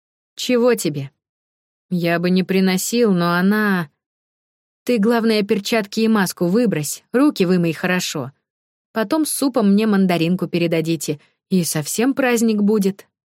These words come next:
Зажжённая лампа отражалась светом на круглых, словно бы яблочных боках ёлочных игрушек. И Дане приятно было представлять, как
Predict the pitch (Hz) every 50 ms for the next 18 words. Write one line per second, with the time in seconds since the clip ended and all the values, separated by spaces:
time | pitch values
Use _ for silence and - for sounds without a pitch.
0 | _ _ _ _ _ _ _ _ _ _ _ _ _ _ _ _ _ _ _ _
1 | _ - 196 190 196 190 180 185 190 220 233 233 220 202 196 196 208 226 254 247
2 | 208 - 185 175 170 - 180 175 175 180 202 220 214 190 170 - - - 185 208
3 | 214 208 190 175 170 170 165 156 - 196 220 240 226 185 156 139 139 - - _
4 | _ _ _ _ _ _ - - - 190 185 180 170 175 170 165 165 165 165 165
5 | 180 190 185 170 165 151 - - - 160 147 147 151 151 147 - 185 202 202 -
6 | 180 170 165 170 170 165 160 - - 165 160 - - 185 185 170 143 127 - -
7 | - 135 - - _ _ _ _ _ _ _ _ _ _ _ _ _ _ - 208
8 | 185 190 220 254 254 214 180 165 151 - 185 208 202 190 220 240 - - 175 170
9 | 170 175 175 156 147 - 156 151 151 - - 151 151 147 180 196 208 202 - -
10 | _ _ _ _ _ _ _ - 185 175 175 - -